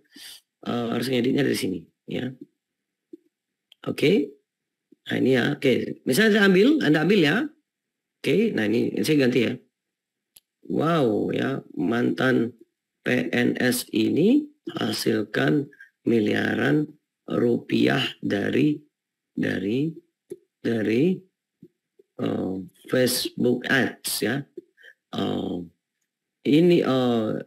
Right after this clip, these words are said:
dibocorkan, bocorkan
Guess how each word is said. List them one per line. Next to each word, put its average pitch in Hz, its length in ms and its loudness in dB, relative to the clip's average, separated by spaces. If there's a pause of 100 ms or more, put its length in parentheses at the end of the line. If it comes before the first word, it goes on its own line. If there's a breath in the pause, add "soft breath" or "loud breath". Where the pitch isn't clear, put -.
(160)
dibocorkan, 123 1800 2
bocorkan 110 1300 -2